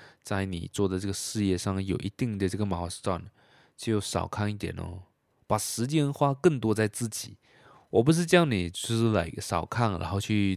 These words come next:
多做 business，no，把时间花在自己。OK，当你自己有价值的时候，你的 business 自然就会有价值的。当然，这个可能我未来会再更详细去做啦，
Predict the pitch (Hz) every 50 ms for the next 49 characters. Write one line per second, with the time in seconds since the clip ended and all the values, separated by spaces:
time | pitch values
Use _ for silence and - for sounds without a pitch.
0 | - - 95 95 92 - 101 98 101 92 - - - 101 - - - 92 98 101
1 | 90 104 - _ _ _ - - - _ - 95 90 - - - - 104 110 120
2 | 113 107 - - 113 107 107 107 110 107 101 - - 110 101 - - - - _
3 | _ _ _ _ _ _ _ _ _ _ _ _ _ _ _ _ _ - 90 85
4 | 90 90 92 - 127 _ _ _ _ _ _ _ _ _ _ - 185 190 196 180
5 | 135 101 - 156 156 139 131 101 87 87 - - 123 101 101 104 98 - 87 87
6 | 92 95 - - 92 92 104 107 101 95 131 127 120 113 104 - 113 104 - -
7 | _ - 135 131 110 90 87 87 - 98 95 104 101 104 101 87 87 - - 92
8 | 87 90 - - - - - - 107 107 _ _ _ _ _ _ _ _ _ _
9 | _ _ _ _ _ _ _ _ _ _ _ _ _ _ _ _ _ _ _ _
10 | _ _ - - 135 127 123 117 135 131 143 143 131 - 98 92 95 98 98 90
11 | 92 87 95 113 117 107 95 87 87 85 87 92 - 110 110 101 98 95 - -
12 | 110 95 92 90 92 - - 117 110 98 - - 80 85 85 - - 98 - 104
13 | 98 - - 110 92 82 82 - -